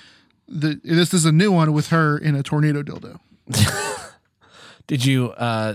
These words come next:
Speaker 2: you remember that Kyle Rittenhouse verdict? Like, that was months ago, right?
Speaker 1: It was yesterday.
Speaker 2: It was, like,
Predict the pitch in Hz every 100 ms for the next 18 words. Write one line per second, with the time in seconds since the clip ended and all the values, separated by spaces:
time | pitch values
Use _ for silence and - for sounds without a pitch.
0 | 98 113 104 117 127 139 113 107 139 120
1 | 123 131 147 139 160 156 160 - - -
2 | 110 151 131 110 104 107 107 107 127 156
3 | _ _ _ _ _ _ _ _ _ 170
4 | 147 156 180 - - - 131 123